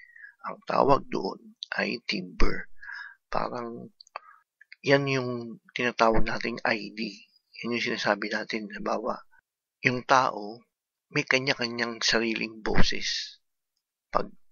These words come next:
nagsalita siya, alam na kagad natin na si paring ganyan, si ate, si maring ganin-, ganyan yun. So,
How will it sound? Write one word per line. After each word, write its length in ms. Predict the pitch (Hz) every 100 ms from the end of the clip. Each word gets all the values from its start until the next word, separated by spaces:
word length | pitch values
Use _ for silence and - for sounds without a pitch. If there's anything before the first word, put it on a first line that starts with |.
| -
nagsalita 560 | 113 - 156 165 165
siya, 240 | 135 - -
alam 240 | 110 110
na 80 | 107
kagad 400 | 107 107 101 101
natin 560 | 110 110 - 101 - _ _ _ -
na 320 | 123 117 - _ _ _ _ -
si 160 | -
paring 480 | - 98 98 110 113
ganyan, 400 | 110 101 98 107 113 _ _ _ _ _
si 160 | - -
ate, 400 | - 107 - - -
si 240 | - 104
maring 480 | 104 110 107 110 117
ganin-, 320 | 107 107 101 _
ganyan 380 | - 110 113 117
yun. 200 | 131 110 104 _ - - - - - _ - - - -
So, 400 | - 113 113